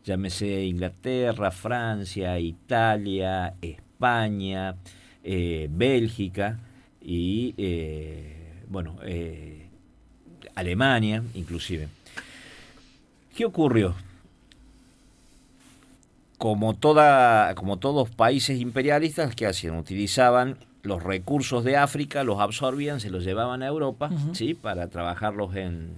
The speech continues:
Speaker 1: en sus industrias y después iban al mundo, al mercado mundial, con productos terminados que le salían cero peso porque cuando no los mantenían en situación de esclavitud,
Speaker 2: Claro.
Speaker 1: si era diezmar y secar la riqueza de un continente sumamente rico como es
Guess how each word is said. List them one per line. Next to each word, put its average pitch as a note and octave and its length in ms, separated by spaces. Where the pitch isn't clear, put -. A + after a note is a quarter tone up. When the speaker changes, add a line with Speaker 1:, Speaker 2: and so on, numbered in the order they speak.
Speaker 1:
en E2 200
sus E2 640
industrias D3+ 580
y B2 80
después A2 460
iban G2 240
al G2 100
mundo, G2 400
al E2+ 80
mercado E2 320
mundial, F#2+ 580
con F2 380
productos D#2+ 360
terminados G2 760
que - 160
le - 140
salían D#2+ 400
cero F#2 280
peso F#2+ 340
porque F#2 600
cuando D#2 260
no E2+ 120
los F#2 220
mantenían F2 760
en D#2 260
situación F#2 420
de G#2 60
esclavitud, G#2 500
Speaker 2:
Claro. G2 400
Speaker 1:
si - 180
era F#2+ 300
diezmar F2+ 600
y G#2 60
secar F#2+ 440
la G#2 120
riqueza F#2 580
de G2+ 80
un F2 340
continente F2 480
sumamente F2+ 420
rico E2 320
como D#2 280
es D#2+ 260